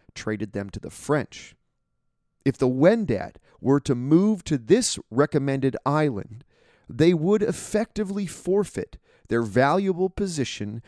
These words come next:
as middlemen in the Anishinaabeg, Wendat,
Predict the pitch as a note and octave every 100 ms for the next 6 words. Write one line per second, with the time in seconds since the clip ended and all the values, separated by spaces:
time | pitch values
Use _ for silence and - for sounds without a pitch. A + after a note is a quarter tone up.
0 | _ - A2+ G#2+ C#3 A#3+ F#3 G#2+ - -
1 | _ _ - A2 B2+ A#2+ D#3 - E3 D#3
2 | E3 E3+ F3 - A2+ B2+ B2+ C3 C3